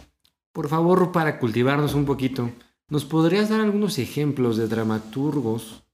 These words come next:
actuales, mexicanos, que podamos leer, que podamos acercarnos a ellos en el sentido de a su obra, conocer, digo, para ampliar esta luz en este colectivo inconsciente, ¿no? Si antes no sabían que era un dramaturgo, bueno, que ahora por lo menos,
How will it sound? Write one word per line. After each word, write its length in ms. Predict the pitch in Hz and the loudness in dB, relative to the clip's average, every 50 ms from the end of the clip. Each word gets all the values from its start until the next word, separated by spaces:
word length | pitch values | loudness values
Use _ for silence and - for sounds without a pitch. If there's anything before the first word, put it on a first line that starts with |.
| _ _ _ | _ _ _
actuales, 880 | 120 117 - - - _ 131 135 143 151 156 156 151 139 135 127 117 | -8 -8 -8 -10 -8 _ 0 2 2 2 2 2 2 2 0 0 -2
mexicanos, 880 | 123 123 117 107 - 107 - - 127 139 147 147 143 139 139 135 127 - | -2 -4 -4 -4 -6 -10 -6 -4 -4 -2 0 0 0 0 0 -2 -4 -4
que 100 | - 113 | -8 -8
podamos 500 | - - 117 120 123 127 139 143 131 120 | -8 -4 -2 0 0 2 2 2 2 2
leer, 460 | 123 113 113 123 127 135 139 139 139 135 | 2 2 2 2 2 2 2 2 2 0
que 80 | 131 | 0
podamos 500 | - - 117 117 120 120 127 131 127 - | -4 -2 -2 -2 0 0 0 0 -2 -4
acercarnos 560 | 113 101 110 107 107 - 123 127 135 120 - | -4 -6 -6 -6 -6 -6 -6 -4 -4 -6 -6
a 60 | 123 120 | -6 -4
ellos 220 | 123 131 123 - | -4 -4 -4 -4
en 60 | 117 | -6
el 80 | 110 104 | -6 -6
sentido 440 | 101 104 104 101 - 123 127 127 120 | -4 -6 -6 -4 -2 0 0 2 2
de 240 | 113 107 101 104 - - - - _ _ | 2 0 0 -2 -10 -18 -20 -20 _ _
a 100 | - 123 | -8 -8
su 220 | 113 - - 117 117 | -8 -4 -2 0 2
obra, 420 | 120 127 131 135 131 131 131 123 | 4 4 4 4 2 2 0 0
conocer, 480 | - 120 110 110 107 - 127 131 127 - - - - - - - _ _ | -2 -2 -2 -2 -2 0 -2 -2 -2 -2 -10 -16 -20 -20 -20 -20 _ _
digo, 260 | - 160 185 180 170 | 0 2 4 4 4
para 320 | 180 135 131 131 131 143 147 | 2 0 0 0 -2 -2 0
ampliar 460 | 139 135 131 135 - 160 165 170 165 | 0 0 0 0 0 0 2 2 2
esta 600 | 170 156 160 - - 165 156 151 139 135 123 117 117 | 0 0 -2 -4 -4 -4 -2 -2 -2 0 0 0 2
luz 360 | 120 120 135 143 143 139 139 | 4 4 4 4 4 2 0
en 100 | 131 131 | -2 -2
este 200 | 127 127 - - | -2 -2 -4 -4
colectivo 380 | - 113 104 101 - 135 127 135 | -2 -2 -4 -2 0 0 2 2
inconsciente, 760 | 135 127 - 107 104 98 - - 127 127 120 110 110 98 92 | 2 2 0 -2 -2 -2 0 0 0 0 0 0 -2 -2 -2
¿no? 140 | 104 123 151 | -2 -2 -2
Si 120 | 147 - 156 | -2 0 0
antes 240 | 165 165 175 175 156 | 0 2 2 2 2
no 140 | 165 170 160 | 4 2 2
sabían 320 | 165 160 147 147 147 143 | 2 0 0 0 0 0
que 80 | 139 147 | 0 0
era 80 | 147 151 | 0 0
un 60 | 143 | 0
dramaturgo, 500 | 131 123 120 117 113 110 143 151 180 196 | 0 0 0 0 0 0 0 0 0 -2
bueno, 280 | - 165 165 170 185 - | 0 0 -2 -2 -2 -2
que 60 | - 131 | -2 -2
ahora 160 | 151 165 - | -2 -2 -2
por 140 | 156 123 120 | 0 2 2
lo 80 | 117 120 | 2 4
menos, 360 | 139 147 156 151 135 - | 4 2 2 0 -2 -4